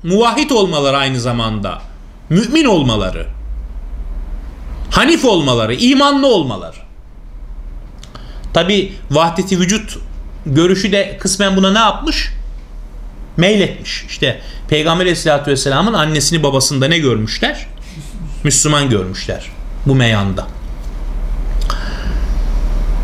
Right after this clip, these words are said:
Şimdi bu bize şunu gösteriyor. Bize şunu gösteriyor. Yani Peygamber Aleyhisselatü Vesselam'ın soyunda muvahhid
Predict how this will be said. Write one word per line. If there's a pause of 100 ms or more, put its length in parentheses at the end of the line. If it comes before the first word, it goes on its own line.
(340)
Şimdi
bu
bize
şunu
gösteriyor. (800)
Bize
şunu
gösteriyor. (540)
Yani (320)
Peygamber
Aleyhisselatü
Vesselam'ın
soyunda (200)
muvahhid